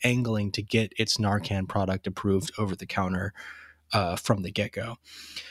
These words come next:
Now, despite this optimism, there's, there's a lot of uncertainties that persist around this approval and, and whether it will really move the needle on the opioid use disorder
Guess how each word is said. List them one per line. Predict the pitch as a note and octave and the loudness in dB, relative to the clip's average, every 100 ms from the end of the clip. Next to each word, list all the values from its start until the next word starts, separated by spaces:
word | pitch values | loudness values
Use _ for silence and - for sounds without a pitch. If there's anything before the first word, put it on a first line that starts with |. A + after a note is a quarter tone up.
| - - | -4 4
Now, | E3+ F3+ D#3+ | 6 6 2
despite | D#3+ F3 - E3+ F#3+ | 4 6 6 4 2
this | F#3+ | -2
optimism, | E3 B2 - D3+ D#3+ F3+ E3 | 0 0 4 6 6 6 4
there's, | C#3+ C#3 C3 | 4 4 2
there's | - C#3+ B2+ A#2 _ _ | 0 2 2 0 _ _
a | C3+ | 2
lot | B2 A#2 C#3+ E3+ | 4 4 4 4
of | D3 | 4
uncertainties | C3 A#2+ B2 A2+ A2 - G2+ G2 | 2 2 2 2 -2 0 0 0
that | - A2 G2+ - _ | 0 -4 -4 -12 _
persist | - G2+ - G2+ F2+ - - | 0 4 4 2 0 -2 -2
around | A2+ G#2+ G2+ G#2 G2+ G#2 | -2 0 2 0 -2 -2
this | G#2 G2+ | 0 0
approval | - A#2 A#2 C#3+ D3 | 0 2 4 4 4
and, | A#2 A2 | 0 -2
and | G2 A2 | -2 -2
whether | G#2 A2 A2+ G#2+ | 0 0 2 2
it | G#2 | 2
will | G#2 | 0
really | G#2+ A#2 G2+ | 2 2 2
move | G2+ G#2+ A2 | 2 2 0
the | A2+ | 0
needle | G2 G2+ A2+ B2 | -2 0 2 4
on | A2+ A2 | 4 2
the | A2 | 2
opioid | - A2 - A2 G#2 G#2 G2 | 0 -2 2 2 4 2 2
use | G#2+ G#2+ | 2 4
disorder | - G#2+ G#2 G2 G#2 G2+ F#2+ | 2 0 0 2 2 2 -2